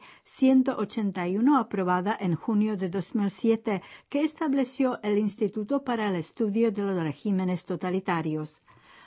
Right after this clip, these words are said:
Los vecinos eslovacos que en noviembre de mil novecientos ochenta y nueve se sacudieron del yugo del régimen comunista junto a los checos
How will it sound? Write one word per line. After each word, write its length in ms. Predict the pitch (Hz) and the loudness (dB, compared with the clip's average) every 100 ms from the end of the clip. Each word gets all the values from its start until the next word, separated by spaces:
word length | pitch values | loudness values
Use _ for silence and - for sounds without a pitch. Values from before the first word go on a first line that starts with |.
| _ | _
Los 220 | 202 180 214 | 0 2 0
vecinos 440 | 185 214 196 170 | -4 -2 -2 -2
eslovacos 720 | 185 214 190 254 254 185 170 | -4 -4 -2 -2 -2 -4 -4
que 260 | - 202 190 | -2 -2 -2
en 180 | 208 196 | -2 0
noviembre 640 | 180 170 208 220 196 185 | 0 0 2 2 2 0
de 240 | 165 175 170 | 0 0 0
mil 180 | 208 233 | 0 0
novecientos 560 | 180 151 196 175 180 | -2 -4 -4 -4 -6
ochenta 400 | 190 - 190 196 | -6 -6 -4 -2
y 60 | 190 | 0
nueve 320 | 202 196 214 - - | 0 0 -2 -4 -20
se 240 | - 240 | -2 2
sacudieron 800 | 220 285 285 294 254 240 240 247 | 2 0 -2 -2 2 2 4 4
del 200 | 226 214 | 4 2
yugo 400 | 208 254 240 208 | 2 2 2 0
del 300 | 180 190 185 | 2 2 2
régimen 440 | 190 208 - 208 190 | 0 -2 0 0 0
comunista 640 | 214 196 190 202 - 233 | 0 0 2 0 -2 -6
junto 420 | - 220 196 196 | -2 0 0 0
a 80 | 180 | -4
los 160 | 165 - | -4 -4
checos 480 | - 214 220 214 | -4 0 0 -2